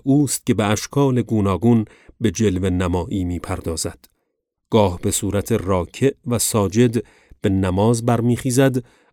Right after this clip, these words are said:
و گاه به صورت مریض و مبتلا در منزل و بیمارستان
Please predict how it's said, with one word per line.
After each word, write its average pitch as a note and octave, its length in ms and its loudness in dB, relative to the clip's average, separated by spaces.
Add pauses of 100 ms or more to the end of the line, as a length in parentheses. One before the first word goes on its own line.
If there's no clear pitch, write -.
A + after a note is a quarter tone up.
و F#2 100 -2
گاه B2+ 420 2
به G#2+ 80 0
صورت G2 380 -2
مریض G2+ 640 0
و A2+ 80 2
مبتلا A2 560 0 (400)
در F#2+ 160 0
منزل F2+ 500 0
و B2 60 -2
بیمارستان G#2 720 0